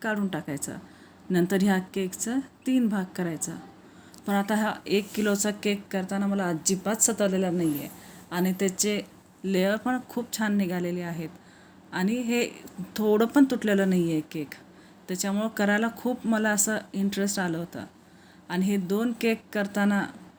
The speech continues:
खूप असं छान वाटत होतं. केक तयार करताना कोणताही बाबतीत कंजूसपणा अजिबात करायचा नाही. आपलं शुगर सिरप राहू दे आणि परत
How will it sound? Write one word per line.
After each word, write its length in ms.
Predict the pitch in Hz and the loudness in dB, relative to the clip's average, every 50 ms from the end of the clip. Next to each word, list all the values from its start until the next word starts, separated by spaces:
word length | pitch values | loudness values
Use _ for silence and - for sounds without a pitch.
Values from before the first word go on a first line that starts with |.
| - - - - | -20 -20 -16 -4
खूप 260 | - 262 269 262 254 | 0 0 2 4 4
असं 260 | 233 220 - 240 233 233 - - | 4 4 4 4 2 0 -2 -2
छान 260 | - - 208 208 214 | -2 -2 0 0 0
वाटत 340 | 208 190 185 185 185 185 190 | 0 0 -2 -2 -4 -4 -4
होतं. 260 | 175 165 - 160 185 190 - - - - - - - - - - _ - - - - - - - - - - - - - - | -4 -6 -6 -10 -12 -14 -16 -18 -20 -20 -20 -20 -20 -20 -20 -20 _ -20 -20 -20 -20 -20 -20 -20 -20 -20 -20 -20 -20 -8 -2
केक 240 | - 233 240 247 - - - | 0 0 0 0 -2 -4 -2
तयार 260 | 233 226 226 226 226 | 2 2 2 2 0
करताना 500 | - - 214 208 208 - 214 214 208 208 - - - - - - | -2 -2 -2 -2 -2 -2 -2 -2 -2 -4 -6 -10 -14 -18 -8 -2
कोणताही 560 | - 202 196 196 202 214 220 226 233 254 240 - - - - - - - - - - - - - - - - - - - - | 0 2 2 2 4 4 4 4 2 2 0 -4 -6 -10 -18 -20 -20 -20 -20 -20 -20 -20 -20 -20 -20 -20 -20 -20 -10 -2 2
बाबतीत 520 | 208 202 202 202 - 226 220 - - - - | 2 2 2 2 -2 -6 -6 -6 -8 -6 -2
कंजूसपणा 640 | 202 208 202 196 214 220 - - 208 202 214 208 202 | 0 2 2 2 0 0 -2 0 0 0 2 2 0
अजिबात 580 | 185 180 175 - 190 185 190 - 208 226 220 - - | 0 -2 -2 -2 -4 -4 -2 -2 -2 -2 -2 -2 0
करायचा 320 | 214 190 185 185 - 190 | 0 2 2 0 0 0
नाही. 340 | 180 180 175 180 170 165 - 180 - - - - - - - - - - - - - | -2 -2 -2 -4 -4 -6 -8 -10 -14 -18 -20 -20 -20 -20 -20 -20 -20 -20 -14 -8 -6
आपलं 260 | 185 180 - 190 196 | -6 -4 -2 -2 0
शुगर 340 | 196 - - 185 180 190 202 202 | 0 0 0 2 2 2 2 2
सिरप 460 | 202 - 220 196 196 202 202 - 208 | 0 0 0 2 0 0 0 -2 -2
राहू 140 | 190 180 180 | -2 0 0
दे 280 | 180 185 180 180 185 190 - - - - - - - - - - | 0 0 0 0 -2 -4 -6 -12 -20 -20 -20 -20 -20 -18 -10 -4
आणि 220 | 156 190 190 196 196 | -2 -2 0 -2 -2
परत 400 | 196 202 202 196 196 202 196 | -2 0 2 2 2 0 -2